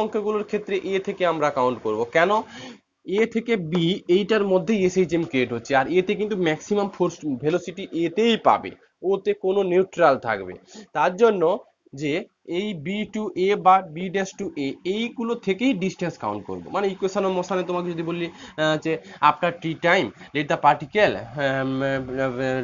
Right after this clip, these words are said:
reach at Y, তখন এই এ থেকে ওয়াইটা count হবে, ও থেকে হবে না, এইটুকু মাথায় রাখবে। আচ্ছা, এইটা একটা গেল। এটা হচ্ছে, আহ, তোমার, উম, স্ট্রিংটাকে horizontal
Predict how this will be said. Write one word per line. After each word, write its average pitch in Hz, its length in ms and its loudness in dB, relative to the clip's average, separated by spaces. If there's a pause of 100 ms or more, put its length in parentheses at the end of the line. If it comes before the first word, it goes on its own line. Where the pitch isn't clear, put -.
(280)
reach 185 200 0 (120)
at 185 80 4 (260)
Y, 95 40 -4 (380)
তখন 180 320 2 (340)
এই 214 80 4 (220)
এ - 20 6 (140)
থেকে 226 240 -4
ওয়াইটা 160 360 4
count 123 240 2
হবে, 92 100 -10 (100)
ও - 20 0 (120)
থেকে 143 240 -4
হবে 95 180 -4
না, - 60 -14 (180)
এইটুকু 175 300 -4
মাথায় 120 260 0
রাখবে। 95 220 -10 (1120)
আচ্ছা, 101 180 -10 (160)
এইটা 185 240 2
একটা 220 140 0 (100)
গেল। 202 100 6 (1700)
এটা 202 160 4
হচ্ছে, 208 200 -2 (480)
আহ, 147 160 0 (100)
তোমার, 175 240 2 (180)
উম, 143 140 0 (200)
স্ট্রিংটাকে 214 560 0 (100)
horizontal 185 380 2